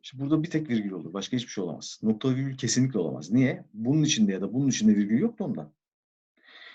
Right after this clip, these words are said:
Ama burada ya da şurada ikisinden birinde virgül varsa, yani bu cümleyle bu cümle,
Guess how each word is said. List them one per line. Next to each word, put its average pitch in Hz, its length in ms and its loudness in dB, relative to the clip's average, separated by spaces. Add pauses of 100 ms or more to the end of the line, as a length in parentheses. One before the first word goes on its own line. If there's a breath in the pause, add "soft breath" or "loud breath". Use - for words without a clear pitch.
(300 loud breath)
Ama 202 260 6
burada 220 300 6
ya 139 180 4
da 202 60 8
şurada 202 580 4
ikisinden 190 1080 6
birinde 160 760 6
virgül 123 460 2
varsa, 143 520 2 (360)
yani 101 420 -2
bu 117 280 0
cümleyle 107 640 2
bu - 100 -4
cümle, 101 580 -4